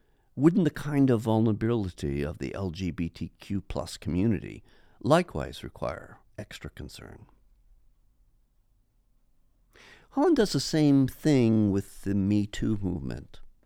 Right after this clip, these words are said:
He says, and here I'm quoting, "Implicit in Me Too was the call to sexual continence that had reverberated throughout the church's history.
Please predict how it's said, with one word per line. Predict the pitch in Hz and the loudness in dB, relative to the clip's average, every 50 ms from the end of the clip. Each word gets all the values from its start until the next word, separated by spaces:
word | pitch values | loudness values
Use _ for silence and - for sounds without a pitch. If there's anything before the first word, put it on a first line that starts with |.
| - - - - - - _ - - _ - - - _ - - - - _ _ _ _ _ _ | -20 -20 -20 -20 -20 -20 _ -20 -20 _ -20 -20 -20 _ -20 -20 -20 -20 _ _ _ _ _ _
He | - - 127 | -2 -2 -2
says, | 127 - 110 90 78 78 - - - - - _ _ _ - | 0 2 2 2 2 2 -4 -10 -18 -20 -20 _ _ _ -8
and | - 101 101 95 92 98 | -4 -2 -2 -2 -2 -2
here | 110 101 90 | -4 -6 -6
I'm | 82 90 | -6 -8
quoting, | - - 90 78 - - 92 110 _ _ _ _ _ _ _ _ _ _ - | -8 -6 -6 -6 -6 -6 -10 -12 _ _ _ _ _ _ _ _ _ _ 4
"Implicit | 165 175 170 - 269 277 262 - - 175 - - _ _ _ _ _ _ _ _ _ _ _ _ _ _ _ _ _ _ _ _ _ _ _ _ - | 4 4 6 6 2 2 2 0 -2 -4 -4 -6 _ _ _ _ _ _ _ _ _ _ _ _ _ _ _ _ _ _ _ _ _ _ _ _ -2
in | - 151 147 143 135 | 2 4 4 6 6
Me | 135 131 123 | 6 6 4
Too | 117 - - - 98 92 | 2 -2 -2 0 0 0
was | 85 82 90 110 - | 0 0 -4 -6 -6
the | - 113 | -8 -12
call | - - - - 139 135 135 131 131 | -12 -10 -6 -2 0 2 2 2 0
to | - - | -2 -8
sexual | 110 - - - - - - 107 92 | -10 -6 -6 -8 -8 -6 -6 -6 -6
continence | - - - - 98 85 - - 78 73 78 87 92 - - - - _ _ _ - - - | -6 -6 -6 -4 -4 -4 -4 -6 -6 -6 -6 -8 -12 -14 -18 -20 -20 _ _ _ -20 -6 2
that | - 170 147 | 2 2 2
had | 156 143 135 | 2 0 2
reverberated | 151 151 143 139 160 180 185 117 117 110 101 95 92 92 104 - | 2 2 4 2 2 0 0 0 -2 -2 -2 -2 -2 -4 -8 -10
throughout | - - - 110 104 - | -10 -8 -8 -8 -8 -12
the | - | -14
church's | - - - 90 85 - 90 90 - | -14 -10 -10 -8 -8 -8 -12 -10 -10
history. | 160 156 - - - - - - - | -10 -10 -10 -10 -12 -12 -12 -14 -20